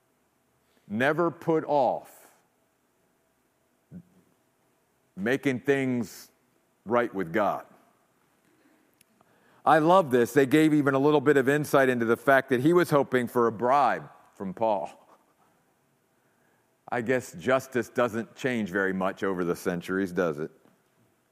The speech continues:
Those that have money and can have influence in judicial situations can get off a little bit easier than those that don't.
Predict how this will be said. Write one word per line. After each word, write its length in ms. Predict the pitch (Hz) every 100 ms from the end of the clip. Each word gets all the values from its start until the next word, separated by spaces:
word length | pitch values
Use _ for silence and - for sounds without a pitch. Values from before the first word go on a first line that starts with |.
| _ _ _ _ _ _ _
Those 340 | - 117 120 104
that 140 | 110 - _
have 560 | - 131 123 113 101 - 107
money 480 | 117 120 123 127 113
and 280 | 98 107 - _ -
can 140 | 117
have 260 | 117 117 117
influence 800 | 120 107 120 117 117 127 -
in 300 | 110 104 101 98 _ _ _ _ _ _ _ -
judicial 640 | 107 107 123 120 123 107
situations 1040 | - 135 120 117 110 113 110 113 113 113 -
can 340 | 110 95 95 - _ _ _
get 120 | - 117
off 220 | 113 120
a 40 |
little 200 | 113 110
bit 160 | 104 98
easier 480 | 117 117 104 107 101
than 220 | 98 95
those 260 | 107 104
that 160 | 101 -
don't. 300 | 90 78